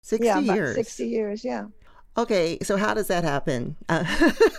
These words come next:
Speaker 1: <laughs> and you two were very, very busy, right? 'Cause you would
Speaker 2: Yeah.
Speaker 1: tour and he would go and, and do movies and, and all of that. What do you say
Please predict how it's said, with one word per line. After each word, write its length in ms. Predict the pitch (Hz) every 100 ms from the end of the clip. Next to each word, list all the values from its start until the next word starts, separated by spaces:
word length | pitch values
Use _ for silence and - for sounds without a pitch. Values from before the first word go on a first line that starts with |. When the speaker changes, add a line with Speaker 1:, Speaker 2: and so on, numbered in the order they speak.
| 508
Speaker 1:
<laughs> 560 | - 440 - - 349 -
and 140 | 233
you 100 | 277
two 140 | - 294
were 100 | 226
very, 500 | 170 160 208 226 214
very 280 | 190 175
busy, 420 | 156 170 208 160 143
right? 300 | 143 156 170
'Cause 220 | 202 127
you 160 | 156 269
would 120 | 262
Speaker 2:
Yeah. 40 | 339
Speaker 1:
tour 460 | 226 220 220 214
and 180 | 214 147
he 160 | 170 233
would 180 | 226 220
go 300 | 196 202 196
and, 180 | 175 -
and 320 | 156 160 156
do 220 | 160 151
movies 560 | 160 240 220 196 185 180
and, 220 | 143 127
and 140 | 151 151
all 140 | 175
of 120 | 160
that. 240 | 156 156 - - - - - -
What 260 | 147 175
do 80 | 185
you 120 | 170
say 540 | 165 - 147 139 143